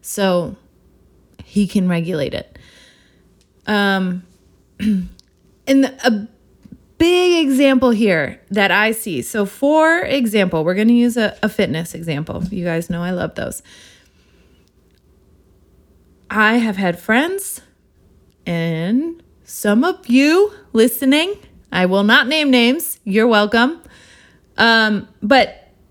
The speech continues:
all seriousness, this comes up a lot with working out, right? People tell themselves they, they need that new thing. They need that new piece of equipment. During the pandemic, we saw a lot of people getting Peloton bikes.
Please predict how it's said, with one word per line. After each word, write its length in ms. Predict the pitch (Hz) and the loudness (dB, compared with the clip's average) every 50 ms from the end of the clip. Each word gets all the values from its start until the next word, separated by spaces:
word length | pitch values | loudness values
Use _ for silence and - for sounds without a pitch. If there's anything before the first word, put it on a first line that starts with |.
| _ _ _ _ _ - | _ _ _ _ _ 0
all 120 | 240 254 | 0 0
seriousness, 640 | 233 - - 226 208 190 185 180 - 180 156 170 - | 0 0 0 0 0 0 0 -2 -6 -8 -12 -8 -4
this 160 | 226 226 226 | -4 -4 -4
comes 240 | - 240 220 208 196 | -2 -2 -2 0 0
up 100 | 190 190 | -2 -2
a 60 | 190 | -2
lot 240 | 175 156 151 - 175 | -2 -2 -2 -2 -4
with 120 | 185 175 | -6 -6
working 300 | 180 170 165 170 202 254 | -6 -6 -4 -2 -2 0
out, 220 | 285 220 - - | 0 0 -2 -4
right? 260 | - - 196 196 196 - | -4 -2 -2 -2 -2 -4
People 220 | 214 208 190 185 | -6 -6 -6 -6
tell 180 | - - 196 185 | -6 -6 -6 -6
themselves 440 | 180 180 180 - 185 170 170 165 | -4 -6 -6 -6 -6 -6 -6 -4
they, 260 | - 175 175 175 175 - | -4 -4 -4 -4 -4 -6
they 200 | - 190 202 208 | -4 -2 0 2
need 240 | 214 214 226 208 180 | 2 2 2 0 0
that 180 | 190 175 170 | -2 -2 -2
new 240 | 180 196 190 190 185 | 0 0 0 0 -2
thing. 380 | 180 - - 175 - 135 156 175 | -4 -6 -8 -8 -6 -6 -4 -2
They 120 | 180 180 | -2 0
need 220 | 185 196 214 220 208 | 0 2 2 0 0
that 160 | 202 - 202 | 0 -2 -2
new 160 | 190 190 196 | -2 -2 -2
piece 360 | 185 - - - - 190 - | -4 -8 -12 -8 -8 -8 -8
of 120 | 185 170 175 | -8 -8 -8
equipment. 480 | 165 - - 175 165 - 156 - - | -6 -4 -4 -4 -4 -4 -6 -8 -6
During 240 | - 175 180 185 190 | -4 -2 -2 -2 -2
the 100 | 185 185 | -2 -4
pandemic, 560 | 185 - 196 180 180 175 180 175 170 170 165 | -4 -4 -4 -4 -2 -2 -2 -4 -4 -6 -6
we 100 | 190 180 | -6 -8
saw 240 | 175 - 180 180 175 | -8 -6 -6 -4 -4
a 60 | 170 | -2
lot 160 | 170 165 160 | -2 -2 -4
of 100 | 165 175 | -4 -6
people 280 | - - 202 175 180 175 | -8 -8 -6 -4 -4 -2
getting 280 | 160 175 160 165 170 170 | -2 -2 -2 -2 -4 -6
Peloton 580 | - - 180 170 165 165 - - 156 151 156 151 | -6 -6 -4 -4 -4 -4 -6 -8 -8 -8 -6 -6
bikes. 320 | 143 - - - - - | -8 -8 -8 -10 -12 -16